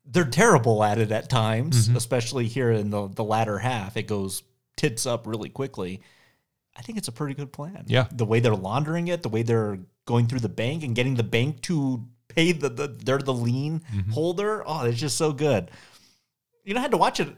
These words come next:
Speaker 1: This is why I watched it a couple times too, 'cause I'm, you know, I know the financial terms and everything. I'm still trying to figure out what escrow even really means. But, uh,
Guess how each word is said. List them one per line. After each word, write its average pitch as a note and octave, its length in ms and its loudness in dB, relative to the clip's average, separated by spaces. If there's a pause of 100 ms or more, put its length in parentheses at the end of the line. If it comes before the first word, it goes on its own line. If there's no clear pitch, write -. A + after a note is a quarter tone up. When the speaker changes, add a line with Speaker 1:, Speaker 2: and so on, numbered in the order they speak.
(160)
Speaker 1:
This F3+ 120 -4
is - 60 -6
why E3+ 80 4
I - 20 -2
watched E3 220 0
it - 0 -
a - 40 -8
couple D3 160 -4
times D#3+ 220 2
too, F#3 80 0
'cause C3+ 120 2
I'm, C3+ 180 4 (100)
you E3 140 -2
know, C#3+ 220 2 (480)
I A3+ 120 0
know E3+ 180 6
the B2 100 2
financial A2+ 460 2
terms A2 260 0
and G2+ 80 -2
everything. G#2+ 240 -2
I'm C#3 100 -2
still A#2+ 180 -8
trying G2+ 180 -4
to - 40 -12
figure G2+ 200 -6
out F#2 80 -6
what F#2+ 160 -6
escrow F#2+ 360 -6
even F#2 260 -8
really F#2 200 -10
means. F2+ 320 -8 (340)
But, G2+ 680 4
uh, F2+ 420 -2